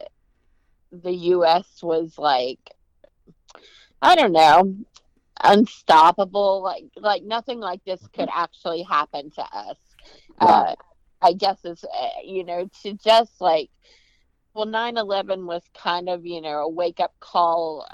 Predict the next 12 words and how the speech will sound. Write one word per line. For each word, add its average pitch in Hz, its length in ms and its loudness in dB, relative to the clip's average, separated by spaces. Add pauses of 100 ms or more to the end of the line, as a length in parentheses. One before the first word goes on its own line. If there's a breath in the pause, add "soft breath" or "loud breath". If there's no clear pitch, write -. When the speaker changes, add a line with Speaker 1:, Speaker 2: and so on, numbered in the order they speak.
(460)
Speaker 1:
of 180 180 -8
sorts. 185 520 -2
Like, 170 260 -2 (100)
nobody, 170 680 -6 (160)
it 175 200 -4
seemed 180 280 -8
like 165 260 -4
that 190 260 0
could 175 140 -12
never 156 260 -6
happen 165 360 -6
either. 170 480 -10